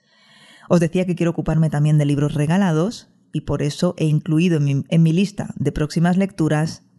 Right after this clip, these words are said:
para este mes de enero, Mara, de Isabel del Río. Es una novela corta de ciencia ficción que me regaló mi madre por Navidad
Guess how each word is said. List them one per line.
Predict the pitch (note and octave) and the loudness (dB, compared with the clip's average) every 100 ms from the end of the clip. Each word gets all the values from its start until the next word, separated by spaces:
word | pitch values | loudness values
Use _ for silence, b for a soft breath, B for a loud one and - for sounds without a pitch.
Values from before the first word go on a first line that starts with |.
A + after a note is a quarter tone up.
| _ | _
para | C#3+ C#3+ C3 C3 | -6 -4 -4 -4
este | - C#3+ | -2 0
mes | D3+ | 2
de | F#3 | 4
enero, | D#3+ D3 F3 - - | 2 0 -4 -8 -2
Mara, | D#3 D#3+ C#3+ - - _ _ | 0 2 0 -6 -10 _ _
de | D#3 C#3+ C#3 | 0 2 2
Isabel | C#3 C3+ C#3 C3+ E3+ G3 D3+ | 0 -2 -4 -2 0 -2 -2
del | F3 E3+ | -2 0
Río. | E3+ C3+ B2 - B B B | -2 -2 -4 -8 B B B
Es | - F#3 | 0 4
una | F3+ | 4
novela | E3+ D3+ D3 | 4 2 -2
corta | - D#3 D#3 - | -2 -2 -2 -2
de | A3 E3 | -2 0
ciencia | D#3+ D3+ D3 | 0 0 -2
ficción | - - F3 G#3+ A#3 - | -6 -2 0 0 -2 -4
que | G3+ - - _ _ _ | -6 -6 -12 _ _ _
me | - F3+ D#3 | 2 4 4
regaló | D3+ D3+ D3+ | -2 -2 0
mi | D#3+ | 0
madre | D3+ D3+ D#3 F3+ | 0 0 0 -2
por | - - E3 E3 | -6 -4 -4 -2
Navidad | - D3+ F3+ C3+ C#3+ D#3 | 0 0 0 -2 -2 -2